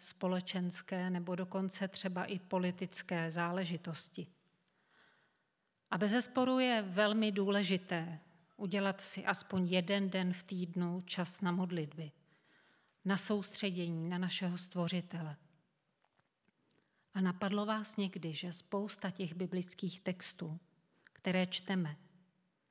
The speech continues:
že vznikly jako reakce na nějakou konkrétní věc v tehdejší společnosti? Že ti lidé tehdy prožívali dost podobné záležitosti jako my?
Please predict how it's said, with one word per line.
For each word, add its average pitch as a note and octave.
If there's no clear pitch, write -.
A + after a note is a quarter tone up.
že F#3+
vznikly F#3+
jako G#3+
reakce G3
na G3+
nějakou G3+
konkrétní G3+
věc F#3+
v -
tehdejší F#3+
společnosti? F#3
Že F#3
ti G3
lidé G3
tehdy G3
prožívali F#3
dost F3+
podobné F#3
záležitosti F3+
jako F3+
my? F3